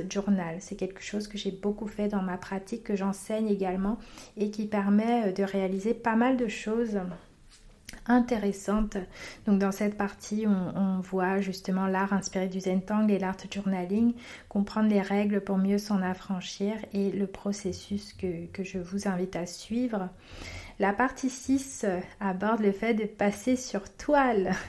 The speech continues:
Donc dedans, on voit la peur de la toile, euh, comment gagner encore plus de liberté avec, euh, ce support,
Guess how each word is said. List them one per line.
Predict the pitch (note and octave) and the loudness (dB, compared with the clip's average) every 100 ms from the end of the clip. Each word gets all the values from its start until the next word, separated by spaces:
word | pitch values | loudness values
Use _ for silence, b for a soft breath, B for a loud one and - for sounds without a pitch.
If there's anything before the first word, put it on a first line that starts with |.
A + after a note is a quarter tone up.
| B | B
Donc | G3+ G#3 G#3+ | 0 2 4
dedans, | G#3+ G#3 A3+ A#3 | 2 0 2 2
on | |
voit | G#3 G3+ G3 | 2 2 2
la | F#3 | 0
peur | F#3 G3+ G3+ | 0 2 2
de | G3 | 2
la | E3+ E3 | 0 -4
toile, | - A3+ A3+ A3+ A3 B B B B G3 | -4 -2 0 -2 -6 B B B B -2
euh, | F#3 F3+ F3 F3 F3 | 0 -2 -4 -6 -4
comment | G3+ F#3+ G3+ | -2 2 2
gagner | F#3+ F3+ F#3+ G3+ G3+ | 2 0 2 2 0
encore | E3 E3+ - | -2 -8 -10
plus | - A#3+ B3+ | -2 0 0
de | - | 0
liberté | G#3+ G3 F#3 F3+ - A#3+ B3 | 0 0 -2 -6 -6 0 2
avec, | G#3 F3 F#3 F#3 G3 | 2 0 -2 -2 -6
euh, | D#3+ | -6
ce | - G3+ | -4 -6
support, | - G#3 G3+ A3 - | -4 -6 -2 -4 -6